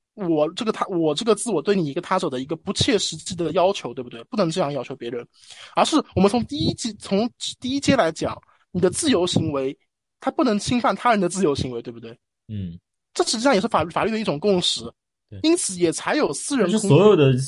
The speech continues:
Speaker 2: 法律和社会契约的前提。
Speaker 1: 对，
Speaker 2: 就是你的自由。
Speaker 1: 因此也才有私人空间和公共空间这样一谈。
Speaker 2: 嗯。
Speaker 1: 要不然你没有什么私人空间、公共空间，因为你根本就没有，
Speaker 2: 嗯。
Speaker 1: 没，没有自-，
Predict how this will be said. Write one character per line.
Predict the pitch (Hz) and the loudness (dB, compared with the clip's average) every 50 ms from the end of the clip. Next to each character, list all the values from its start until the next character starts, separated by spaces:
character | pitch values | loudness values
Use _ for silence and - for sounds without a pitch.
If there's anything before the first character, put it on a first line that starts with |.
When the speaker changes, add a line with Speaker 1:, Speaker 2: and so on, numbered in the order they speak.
| - - - | -8 -4 0
Speaker 2:
法 | - 127 110 104 | 2 2 4 4
律 | 120 135 135 | 4 4 2
和 | 127 127 113 | 2 0 -2
社 | - 143 139 | -2 -2 0
会 | 131 123 | 0 0
契 | 120 - - 117 | -2 -2 -2 0
约 | 110 107 | 0 0
的 | 104 101 | 0 -2
前 | - - 80 82 85 | -4 -6 -6 -6 -8
提。 | - - - - | -8 -12 -12 -8
Speaker 1:
对， | - 202 | -8 -8
Speaker 2:
就 | 180 - | -8 -8
是 | _ _ | _ _
你 | - 320 330 | 0 0 2
的 | - | 2
自 | 208 202 190 170 185 | 2 2 2 2 0
由。 | 170 165 | 0 0
Speaker 1:
因 | - | 0
此 | 185 | -2
也 | 175 | -4
才 | 160 185 202 - | -2 -2 -2 0
有 | 294 247 175 | 0 0 0
私 | 165 - - - 247 247 | 0 -2 -4 -4 -4 -2
人 | 226 175 165 175 | -2 -2 -4 -4
空 | - - 202 202 190 | -4 -2 -2 -2 -2
间 | - 190 185 | -2 -4 -4
和 | 185 | -4
公 | - - 202 | -4 -2 0
共 | 214 208 180 | 0 0 -2
空 | - 190 180 | -2 -2 -2
间 | 175 185 180 | -2 -2 -2
这 | 180 214 | 0 2
样 | 202 175 185 | 2 2 0
一 | 196 | -2
谈。 | 160 - - 131 127 151 147 151 - _ _ _ _ _ _ _ - | -4 -6 -8 -8 -6 -6 -6 -8 -8 _ _ _ _ _ _ _ -10
Speaker 2:
嗯。 | - - 170 156 139 - _ - | -6 -6 -6 -6 -8 -12 _ -2
Speaker 1:
要 | 320 330 | -2 0
不 | 330 330 | 2 2
然 | 302 262 254 254 | 2 2 2 2
你 | 220 202 180 | 0 0 0
没 | 180 175 180 220 | 0 2 2 2
有 | 254 202 | 2 2
什 | - 180 | 2 0
么 | 160 147 | -2 -4
私 | - - 170 | -4 -4 -2
人 | 160 151 | -2 -2
空 | 160 | -2
间、 | 151 151 | -4 -4
公 | 147 151 | -6 -6
共 | 151 139 | -6 -8
空 | 135 139 127 | -8 -10 -10
间， | 120 117 117 117 - _ _ _ _ _ _ | -12 -12 -16 -18 -20 _ _ _ _ _ _
因 | - 277 | 0 2
为 | 294 269 | 2 2
你 | 214 | 2
根 | 185 247 247 | 2 2 2
本 | 240 190 | 0 2
就 | 180 | 0
没 | 175 | 0
有， | 190 180 | 0 0
Speaker 2:
嗯。 | |
Speaker 1:
没， | 170 165 | 0 0
没 | 165 180 | 2 2
有 | 185 175 | 0 0
自-， | 170 - | -2 -4